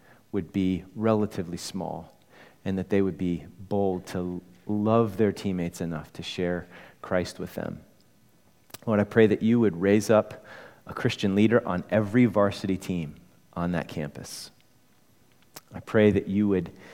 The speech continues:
allow Bible study with coaches and athletic administration to continue. I pray that you would open up doors for gospel conversation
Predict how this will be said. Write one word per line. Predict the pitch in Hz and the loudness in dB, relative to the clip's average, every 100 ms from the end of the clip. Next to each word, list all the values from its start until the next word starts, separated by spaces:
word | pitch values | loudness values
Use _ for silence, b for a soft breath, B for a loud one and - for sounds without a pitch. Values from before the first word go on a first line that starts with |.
| B B B _ _ _ _ | B B B _ _ _ _
allow | 104 95 101 117 123 120 113 - - - | 2 6 8 8 8 6 2 -10 -20 0
Bible | 107 110 107 | 4 4 2
study | - 117 98 | 0 2 2
with | 92 - | 0 -4
coaches | - 113 107 104 92 | -4 -2 -2 -2 -2
and | 87 | 0
athletic | 87 82 104 101 95 | 0 0 2 2 2
administration | 85 92 90 - 95 95 90 | -2 -2 -4 -2 -2 -2 -6
to | - 87 | -6 -6
continue. | - 82 - 85 82 71 73 _ _ _ _ _ _ _ _ _ - | -4 -6 -4 -4 -4 -8 -14 _ _ _ _ _ _ _ _ _ -20
I | |
pray | - 110 | -2 2
that | 104 101 - | 4 2 0
you | 107 | 0
would | 95 90 B B B | 0 -2 B B B
open | 117 113 113 | -2 2 0
up | 101 | 0
doors | 117 107 101 95 | 0 2 2 0
for | - 98 95 90 87 101 | -6 -2 0 0 -2 -2
gospel | 98 95 - | 0 0 -6
conversation | - 101 95 - 95 92 - 85 | -2 -2 -2 -4 -2 -2 -4 -8